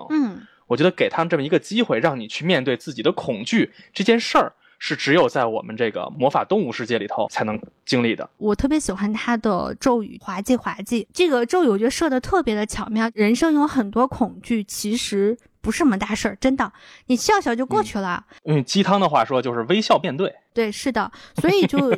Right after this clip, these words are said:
Speaker 1: 也，
Speaker 2: <laughs>
Speaker 1: 也有人说嘛，说真正能够消除博格特的其实是笑声。
Speaker 2: 嗯，嗯，嗯，嗯，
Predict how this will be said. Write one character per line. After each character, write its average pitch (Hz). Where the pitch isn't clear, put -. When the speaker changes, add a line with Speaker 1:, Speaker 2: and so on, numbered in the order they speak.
Speaker 1:
也， 214
Speaker 2:
<laughs> -
Speaker 1:
也 226
有 285
人 220
说 254
嘛， 233
说 233
真 311
正 359
能 214
够 226
消 247
除 233
博 208
格 226
特 240
的 190
其 -
实 240
是 262
笑 269
声。 190
Speaker 2:
嗯， 110
嗯， -
嗯， 107
嗯， 101